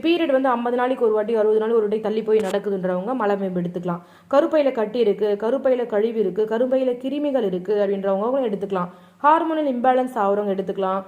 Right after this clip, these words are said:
ஆ, வயித்துல கட்டிகள் இருக்குன்னு சொல்றவங்க, என்ன ரீசன்னே தெரியல, பிரெக்னன்ட் ஆக முடியல, ஆனா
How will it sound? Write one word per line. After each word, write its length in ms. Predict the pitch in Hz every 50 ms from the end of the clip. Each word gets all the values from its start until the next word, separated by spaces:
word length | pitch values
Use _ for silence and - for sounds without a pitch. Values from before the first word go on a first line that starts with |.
| - - - - -
ஆ, 60 | - 233 226 226 226 226 220 233
வயித்துல 280 | 254 294 285 311 285 - 233
கட்டிகள் 320 | 208 208 - 262 247 226 214
இருக்குன்னு 300 | 214 208 214 214 - 220
சொல்றவங்க, 360 | 208 202 196 190 190 190 196 196 196 196 202 226
என்ன 160 | 269 320 339 277 254
ரீசன்னே 400 | 262 269 269 - 262 254 254 254 254
தெரியல, 220 | 226 208 196 226 226 226
பிரெக்னன்ட் 400 | - 208 208 220 233 233 226 226 208
ஆக 120 | 196 196
முடியல, 380 | 190 185 190 190 196 196 190 185 180
ஆனா 80 | 196